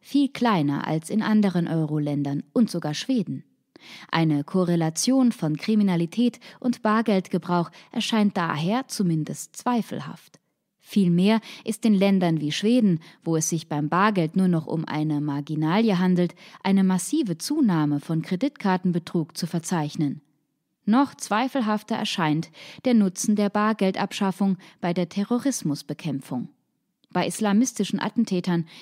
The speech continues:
ist die intrinsische Motivation, schon bald in den Armen von zweiundsiebzig Jungfrauen liegen zu dürfen, dermaßen stark,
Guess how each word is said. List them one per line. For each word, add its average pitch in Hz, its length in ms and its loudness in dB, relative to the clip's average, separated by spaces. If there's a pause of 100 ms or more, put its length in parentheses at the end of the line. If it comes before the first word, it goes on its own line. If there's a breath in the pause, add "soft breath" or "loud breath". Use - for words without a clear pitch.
ist - 240 -6
die - 120 -4
intrinsische 170 640 0
Motivation, 156 760 -2 (240 loud breath)
schon 147 300 -4
bald 160 280 0
in 160 140 -2
den 156 180 -4
Armen 165 380 0
von 147 400 -4
zweiundsiebzig 180 800 -2
Jungfrauen 180 480 0
liegen 208 340 0
zu - 140 -6
dürfen, 175 420 -2 (220 loud breath)
dermaßen 233 580 0
stark, 170 540 -4